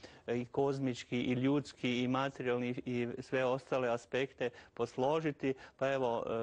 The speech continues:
nema nas jako puno, ali veliku ljubav imamo i veliko zeleno srce koje kuca za vas, evo, čitavu kalendarsku godinu.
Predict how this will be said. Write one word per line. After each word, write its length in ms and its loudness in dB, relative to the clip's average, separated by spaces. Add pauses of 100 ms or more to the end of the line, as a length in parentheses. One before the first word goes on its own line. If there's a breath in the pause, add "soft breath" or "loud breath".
(260)
nema 560 0
nas 300 -2
jako 360 -2
puno, 640 -2
ali 220 0
veliku 440 0
ljubav 360 0
imamo 360 0
i 60 0
veliko 400 0
zeleno 380 0
srce 400 -4
koje 260 -2
kuca 480 0 (320 loud breath)
za 200 2
vas, 360 2
evo, 200 0
čitavu 580 0
kalendarsku 680 0
godinu. 500 0